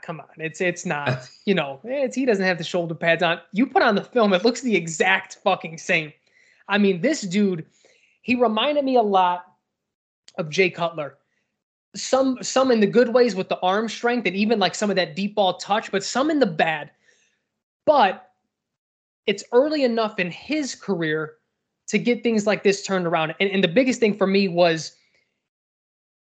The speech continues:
Speaker 1: he doesn't throw the ball unless he visibly sees a wide receiver open. He doesn't have that, like,
Speaker 2: Yeah.
Speaker 1: anticipatory type of mindset. But a lot of the times it's hard to tell. And again, I've made this point with other quarterbacks. It's hard to tell if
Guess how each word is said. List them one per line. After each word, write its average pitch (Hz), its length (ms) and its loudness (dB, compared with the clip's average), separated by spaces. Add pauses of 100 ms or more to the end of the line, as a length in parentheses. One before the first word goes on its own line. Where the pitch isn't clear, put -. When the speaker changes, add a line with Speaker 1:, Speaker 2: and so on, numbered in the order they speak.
Speaker 1:
he 226 200 -4
doesn't 247 540 2 (360)
throw 208 440 2
the 214 120 0
ball 180 760 2 (240)
unless 196 260 0
he 175 320 -8
visibly 202 640 2
sees 202 760 0
a 190 60 2
wide 175 340 2
receiver 170 680 -4 (140)
open. 180 320 2
He 180 100 -2
doesn't 226 220 4
have 214 300 2
that, 190 200 0
like, 175 320 -2
Speaker 2:
Yeah. 175 240 -2
Speaker 1:
anticipatory 190 1040 -2
type 180 280 -2
of 165 100 0
mindset. 185 680 -2 (800)
But 220 120 4
a 214 40 4
lot 247 240 0
of 311 60 -4
the 294 80 0
times 247 320 -2
it's 214 140 -4
hard 220 320 0
to 196 40 -4
tell. 220 200 2
And 208 80 4
again, 214 240 4
I've 196 160 2
made 240 180 2
this 208 100 -6
point 214 200 -4
with 185 100 -4
other 175 140 -2
quarterbacks. 190 360 -2
It's 185 140 -10
hard 285 180 -2
to 233 60 0
tell 233 360 0
if 190 180 0